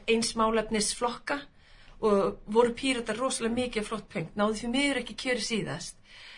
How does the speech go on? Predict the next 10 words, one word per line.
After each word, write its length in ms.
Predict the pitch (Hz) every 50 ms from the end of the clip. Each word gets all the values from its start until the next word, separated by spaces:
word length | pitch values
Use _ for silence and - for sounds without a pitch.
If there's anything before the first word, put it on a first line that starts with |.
| - -
en 220 | 208 214 202 208 -
hafa 360 | - - 233 262 269 262 254 214
verið, 440 | 240 233 208 180 - 180 190 185 180
„Við 240 | 190 226 226 226 - -
erum 300 | 214 214 220 220 220 220
netfrelsis 800 | 214 214 214 214 - - 208 190 185 185 185 - 202 196 - - - -
flokkur, 500 | - 240 214 - - - - 165 156 -
við 140 | - 185 190
skiljum 520 | - - - 208 196 202 196 202 208 208 - - - - -
internetið, 640 | 220 208 - - - 175 160 156 147 139 - 147 143